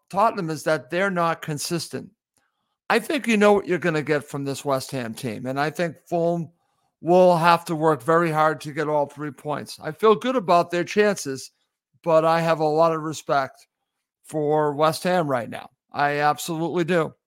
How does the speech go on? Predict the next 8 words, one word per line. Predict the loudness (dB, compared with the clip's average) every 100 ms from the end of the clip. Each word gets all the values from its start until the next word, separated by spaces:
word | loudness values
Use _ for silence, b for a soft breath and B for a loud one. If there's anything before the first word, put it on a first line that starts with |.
| _ _ _ _ _ _ _ _
To | -6 -4 -4
the | -4 -4
West | -2 0 0 -2
Ham | -6
supporters | -6 -10 -6 -4 -2 -4 -6
that | -2 0 2
are | 0 0
listening | -2 -2 -4 -2 -2 -4